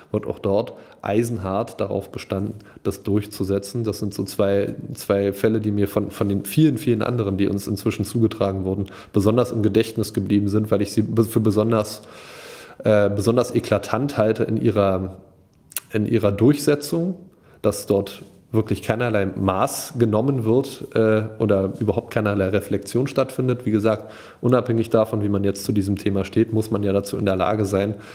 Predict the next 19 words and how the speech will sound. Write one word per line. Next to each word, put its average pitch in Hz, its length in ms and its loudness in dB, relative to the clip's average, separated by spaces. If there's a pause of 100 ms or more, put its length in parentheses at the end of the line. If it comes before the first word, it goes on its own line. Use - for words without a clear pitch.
(140)
auch - 180 -2
als - 220 -2
Träger 110 400 4
ho-, - 200 2
hoheitlicher 117 540 4
Gewalt 98 380 2
sich - 140 -2
diese 101 380 2 (360)
Konstellationen 101 800 -2
anzuschauen 107 920 -4 (340)
und 107 100 -6
zu - 140 -4
sagen, 101 380 0 (220)
ist - 160 2
hier 120 140 6
vielleicht 104 540 2
eine 104 200 -2
andere 113 280 2
Beurteilung 101 760 0